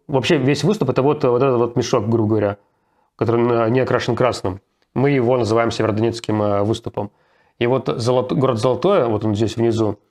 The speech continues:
он сейчас в довольно-таки опасной ситуации, потому что российские войска вышли на восточные окраины Камышевахи, вот она Камышеваха, которая является фактически западными окрами-, окраинами Золотого. Между ними лес, да,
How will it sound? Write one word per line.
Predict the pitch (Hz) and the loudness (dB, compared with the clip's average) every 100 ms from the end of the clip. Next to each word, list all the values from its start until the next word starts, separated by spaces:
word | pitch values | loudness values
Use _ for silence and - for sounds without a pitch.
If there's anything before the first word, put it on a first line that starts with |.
| _ _ _ _ - | _ _ _ _ -2
он | 143 165 | -2 0
сейчас | 151 147 | -2 0
в | 139 123 123 | 0 2 2
довольно-таки | 120 143 135 131 | 2 2 0 0
опасной | 117 139 131 127 | 2 2 0 -2
ситуации, | 107 - 123 123 - 95 | -4 0 0 0 -6 -8
потому | - 123 | -4 -2
что | - 139 127 120 | -2 0 2 2
российские | 127 113 147 143 - 127 | 0 0 0 -2 0 0
войска | 123 - 123 | 0 0 0
вышли | 120 123 120 | 0 0 0
на | 113 113 107 | 0 2 2
восточные | 113 - 131 - 113 | 0 0 -2 -2 -4
окраины | 107 113 110 104 | 0 0 0 -2
Камышевахи, | 110 104 - 113 165 190 165 - | -2 -2 0 0 0 -4 -8 -4
вот | 123 | -2
она | 117 110 | -2 0
Камышеваха, | 120 117 123 117 - 139 _ _ _ _ | -2 -2 -2 -2 -4 -12 _ _ _ _
которая | - 107 165 | -6 0 0
является | 135 135 147 | 2 0 -2
фактически | - 135 131 131 120 98 - _ _ _ _ | -4 -4 -2 0 0 -2 -8 _ _ _ _
западными | 110 135 139 123 123 | 0 2 2 2 2
окрами-, | 117 135 131 131 - | 2 2 2 -2 -2
окраинами | 110 131 135 127 | -2 0 2 2
Золотого. | 113 120 117 131 110 101 - _ _ _ | 2 0 0 2 0 -2 -6 _ _ _
Между | 127 123 147 | -2 2 2
ними | 156 143 | 2 2
лес, | 160 208 - - | 2 0 -4 -10
да, | 110 110 113 101 | -6 0 2 0